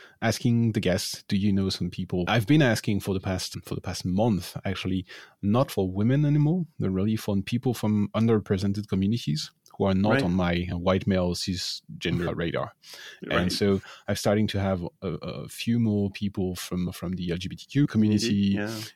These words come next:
Speaker 1: et cetera. So that is good. Uh, maybe I should continue pushing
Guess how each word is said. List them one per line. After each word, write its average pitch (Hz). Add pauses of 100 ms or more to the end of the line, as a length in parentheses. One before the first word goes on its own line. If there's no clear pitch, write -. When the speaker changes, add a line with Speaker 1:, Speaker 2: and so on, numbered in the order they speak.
Speaker 1:
et -
cetera. 101
So - (100)
that 95
is 131
good. 104 (340)
Uh, 92
maybe 113
I -
should 117 (260)
continue 110
pushing -